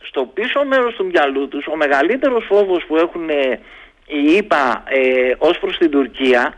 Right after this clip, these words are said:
είναι ότι κάποια στιγμή, ότι αν κα-,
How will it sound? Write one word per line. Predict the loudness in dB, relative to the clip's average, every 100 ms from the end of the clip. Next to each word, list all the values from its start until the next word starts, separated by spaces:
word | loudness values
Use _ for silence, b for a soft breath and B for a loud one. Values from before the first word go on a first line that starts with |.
| B B B B
είναι | -2 0 2
ότι | 2 2 0
κάποια | 0 0 -2
στιγμή, | -2 -4 -4 -2 -2 -4
ότι | -4 -4 -2 0 2 2
αν | -2 0
κα-, | 0 0